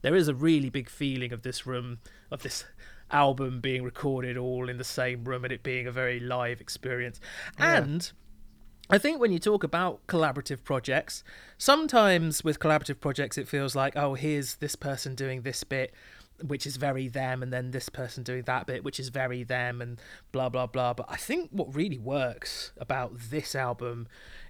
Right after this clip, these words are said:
Speaker 1: is the collaboration feels really, uh, really, really cohesive, and the fact that it feels like they're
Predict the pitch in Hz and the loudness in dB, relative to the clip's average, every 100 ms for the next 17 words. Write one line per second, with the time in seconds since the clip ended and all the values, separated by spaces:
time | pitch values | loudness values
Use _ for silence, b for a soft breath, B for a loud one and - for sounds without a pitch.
0 | - 139 143 139 135 123 - - 151 - | -2 0 2 2 0 0 -2 -4 -4 -2
1 | 151 170 180 151 151 147 - 123 117 - | 0 0 0 2 2 2 -2 -4 -6 -6
2 | 127 127 117 - 123 120 135 214 226 170 | -4 -4 -8 -12 -14 -10 0 4 6 6
3 | 127 123 120 120 113 B B B B - | 4 0 -4 -6 -10 B B B B -2
4 | 160 135 131 131 123 185 131 139 226 202 | 2 4 2 0 -4 -10 -8 -2 4 4
5 | 147 131 147 160 139 123 - 139 123 147 | 4 0 2 4 2 -2 -6 -8 -6 -8
6 | 139 - 135 127 - 135 127 - 143 - | -6 -4 -4 -6 -6 -6 -6 -2 -2 -2
7 | - 135 135 B B B - - 175 - | -2 0 -2 B B B -10 -6 -4 0
8 | 277 254 202 185 147 151 | 2 2 2 2 2 0